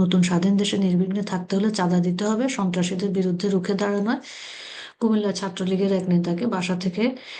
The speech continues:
ডেকে নিয়ে পিটিয়ে হত্যা করেছে প্রভাবশালী, আহ,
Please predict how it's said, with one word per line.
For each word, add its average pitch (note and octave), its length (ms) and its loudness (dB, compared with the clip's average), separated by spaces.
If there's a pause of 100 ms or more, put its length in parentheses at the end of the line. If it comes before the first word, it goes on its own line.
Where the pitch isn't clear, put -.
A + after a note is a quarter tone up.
(160)
ডেকে F#3 260 2
নিয়ে G3 180 0
পিটিয়ে F3+ 360 0
হত্যা F3 300 -2
করেছে F3+ 360 0
প্রভাবশালী, F#3+ 720 0 (1500)
আহ, F3+ 680 -4